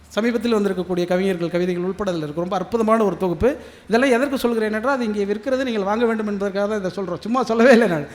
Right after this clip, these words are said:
இந்த பெயர்கள் எல்லாம் சொல்லப்படுவதெல்லாம் நீங்கள் வாங்க வேண்டும் என்பதற்காகவும் அதை வாசிக்க வேண்டும் என்பதற்காக சொல்றேன். அப்படி தொடர்ச்சியை நோக்கி, நோக்கி, நோக்கி நாம் நகர்ந்து கொண்டே இருந்தால்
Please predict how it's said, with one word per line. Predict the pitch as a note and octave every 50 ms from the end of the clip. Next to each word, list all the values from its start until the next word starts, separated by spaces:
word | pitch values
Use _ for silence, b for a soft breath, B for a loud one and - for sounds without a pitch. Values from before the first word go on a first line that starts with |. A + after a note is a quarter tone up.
| B B B
இந்த | B - F#3+ F#3
பெயர்கள் | - G#3 A#3+ B3 A#3
எல்லாம் | A3+ A3 A#3 B3+ A#3
சொல்லப்படுவதெல்லாம் | - A3 A3 A#3 A3+ A3 G3 G3 F#3+ F#3+ F3+ F#3+ A3
நீங்கள் | A#3 A3 G3+ F#3 F3+
வாங்க | F3 E3+ F#3+ G#3+ A3 A3
வேண்டும் | G#3 G3 F#3+ F#3 F#3
என்பதற்காகவும் | F#3 E3+ E3 E3 E3 D#3+ D#3+ E3 D#3+ D#3 D#3+ F3 A3 C#4 B B B B B
அதை | B E3 F3+ F3+
வாசிக்க | E3+ F#3 A3 A3 B3 A#3 A3+
வேண்டும் | G3+ F#3+ F3+
என்பதற்காக | F3+ F3 F3 D#3+ E3 D#3+ F3 F#3+
சொல்றேன். | F#3 - F3 D#3+ D3+ E3 G3+ C4 D#4 B B B B B B
அப்படி | F#3+ G3+ B3+ C#4 A3+
தொடர்ச்சியை | - G#3 A3 B3+ C#4 B3 - C4+ B3+ A#3+ A3+
நோக்கி, | G#3 G#3+ A3 G#3 - A3
நோக்கி, | G#3+ A3 A3 A3 A3+
நோக்கி | G#3+ G#3+ A3+ A3 A#3 A#3
நாம் | G#3+ G3 F3+
நகர்ந்து | F3 F3+ F3+ G#3 A3 G#3+
கொண்டே | G#3 G#3 G3+ G#3 G#3
இருந்தால் | F#3+ F3+ F3 E3+ E3+ F3 F3+ F3+